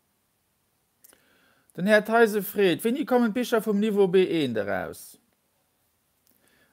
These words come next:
Es gibt auch Filme auf Lützebäuerisch am iTunes. Herr Theisen, ich kann Herr Sturriver absolut keine Antwort geben. Wie soll ich das wissen?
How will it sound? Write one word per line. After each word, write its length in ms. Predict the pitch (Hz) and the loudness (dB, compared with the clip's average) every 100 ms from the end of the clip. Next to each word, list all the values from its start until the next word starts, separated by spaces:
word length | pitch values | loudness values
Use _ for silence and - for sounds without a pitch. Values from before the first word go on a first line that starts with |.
| - | -8
Es 120 | 180 | -4
gibt 180 | - 226 | 0 2
auch 120 | 233 | 0
Filme 360 | - 247 240 214 | 0 -2 0 -4
auf 100 | 185 | -4
Lützebäuerisch 680 | 226 226 190 185 190 180 - | -4 -4 -6 -4 -2 -4 -4
am 220 | 180 175 | -6 -2
iTunes. 760 | 180 170 - 131 95 92 - _ _ _ _ _ | 0 0 -2 -6 -6 -8 -18 _ _ _ _ _
Herr 200 | - 180 | -6 -4
Theisen, 420 | 185 220 220 170 160 | -2 0 0 0 -6
ich 160 | 190 | -8
kann 160 | - 214 | -6 -4
Herr 100 | 208 | -4
Sturriver 520 | 208 262 220 208 196 | -6 -6 -4 -2 -2
absolut 440 | 208 208 190 190 | -4 -6 -4 -4
keine 240 | 196 185 - | -4 -8 -6
Antwort 520 | 151 156 - 131 - | -8 -8 -6 -8 -8
geben. 280 | 104 95 92 _ _ _ _ _ _ _ _ _ _ _ _ - - - | -8 -8 -10 _ _ _ _ _ _ _ _ _ _ _ _ -20 -20 -10
Wie 100 | 214 | -4
soll 200 | 226 220 | 2 2
ich 100 | 208 | 2
das 240 | 175 170 | -4 -2
wissen? 400 | 120 110 - 85 | -6 -6 -10 -14